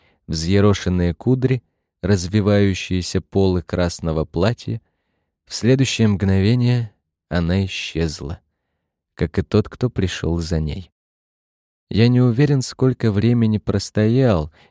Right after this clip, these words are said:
не отводя взгляда от распахнутого окна. Скрипнула дверь. Из оцепенения меня вывел голос молодого коллеги,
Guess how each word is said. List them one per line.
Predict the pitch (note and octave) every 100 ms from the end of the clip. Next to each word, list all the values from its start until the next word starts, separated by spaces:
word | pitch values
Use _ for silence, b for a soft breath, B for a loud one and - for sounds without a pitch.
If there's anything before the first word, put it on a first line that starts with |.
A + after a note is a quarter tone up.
| -
не |
отводя | F#2+ - F#2 G2
взгляда | F#2 F2+ - G2+ A#2 A2 -
от | G#2 -
распахнутого | F2+ - - F#2+ F#2+ F2 F#2 F#2
окна. | F2 - D#2 - _ _ _ _ _ _ _
Скрипнула | - - - C3 - C#3+ D3 C#3+
дверь. | G2 F#2 E2 - _ _ _ _ _ _ _
Из | A2+ F#2
оцепенения | F#2 - - A2 D#3 D3+
меня | C3+ A2 G2
вывел | F2+ A#2 G#2+
голос | F#2 F2 C3 C#3 -
молодого | G2 G2 F#2+ G2+ F2+
коллеги, | F2 F#2 F#2 F2 D#2+ E2